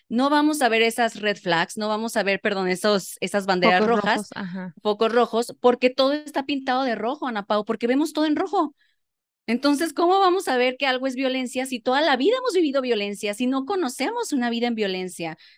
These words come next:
Speaker 1: Digo, una, no
Speaker 2: Claro.
Speaker 1: conocemos una vida sin violencia. Entonces, o sea, es, este, bien,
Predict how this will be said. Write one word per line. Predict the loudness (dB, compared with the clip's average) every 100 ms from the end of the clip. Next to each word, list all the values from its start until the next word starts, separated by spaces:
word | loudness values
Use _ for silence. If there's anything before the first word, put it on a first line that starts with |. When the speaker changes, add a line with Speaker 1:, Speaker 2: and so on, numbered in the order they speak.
| _
Speaker 1:
Digo, | 2 4 6
una, | 4
no | 2 2
Speaker 2:
Claro. |
Speaker 1:
conocemos | 0 0 0 0
una | 0
vida | 0 -2
sin | -2
violencia. | -2 -2 -2 -4 -8
Entonces, | -4 -2 2 0 -2 -18 -20 -20 _
o | -2
sea, | 4 6 8 8
es, | 8 6 4 -4
este, | -4 0 2
bien, | 2 2 2 0